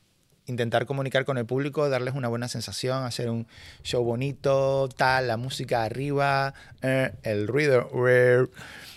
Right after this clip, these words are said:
Bueno, ese, la verdad que, bueno, tengo, tengo más experiencias así como esas, ¿no? De decir, "Madre mía, esto es, esto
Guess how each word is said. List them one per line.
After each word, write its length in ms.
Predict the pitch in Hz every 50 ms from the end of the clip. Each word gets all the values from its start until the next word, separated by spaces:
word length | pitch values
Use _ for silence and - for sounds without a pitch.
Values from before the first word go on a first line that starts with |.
| - - _ _ - -
Bueno, 280 | - 110 107 104 -
ese, 500 | - 110 - - 107 104 107 104 101 101
la 100 | 107 104
verdad 200 | 101 104 104 110
que, 160 | 110 107 - -
bueno, 260 | - 127 131 127 110 104
tengo, 340 | 127 131 131 151 156 143 131
tengo 1080 | - 135 139 143 156 156 156 156 156 147 143 139 131 123 120 117 113 113 113 107 107 -
más 580 | 120 113 117 120 113 107 104 104 104 107 107 123
experiencias 680 | 117 - - 120 117 120 120 123 - - 139 120 117
así 200 | 117 - - 117
como 300 | 110 - 110 104 104 98
esas, 400 | 101 110 110 - 143 147 143 123
¿no? 220 | 110 110 120 135 120
De 60 | 95
decir, 580 | 92 98 - - 117 98 98 95 90 95 - _ _ -
"Madre 300 | 104 104 107 110 104 101
mía, 300 | 101 107 117 123 123 117
esto 400 | 113 - - - 104 101 104 104
es, 160 | 101 101 - _ _ _ _ _ _ -
esto 460 | 95 - - 117 110 110 107 104 -